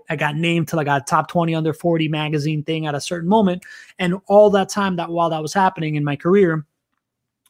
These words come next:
I, two years into, into my company, I got acquired by my biggest client, which is a hospital builder and a university builder. And I went in-house as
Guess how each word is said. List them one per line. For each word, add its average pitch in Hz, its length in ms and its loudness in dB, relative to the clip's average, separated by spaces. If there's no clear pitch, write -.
I, 156 340 2
two - 160 2
years 196 280 6
into, 180 300 2
into 170 300 -2
my 147 160 -2
company, 147 540 -2
I 165 60 -2
got 151 320 -2
acquired 170 400 2
by 156 120 -6
my 151 160 -4
biggest 156 400 -2
client, 147 440 -4
which 151 180 -10
is 143 100 -6
a 131 40 -8
hospital 147 460 -4
builder 151 300 0
and 147 100 -4
a 135 60 -6
university 143 560 -4
builder. 147 300 0
And 139 120 -2
I 139 60 -4
went 151 200 -4
in-house 147 400 -8
as 139 300 -4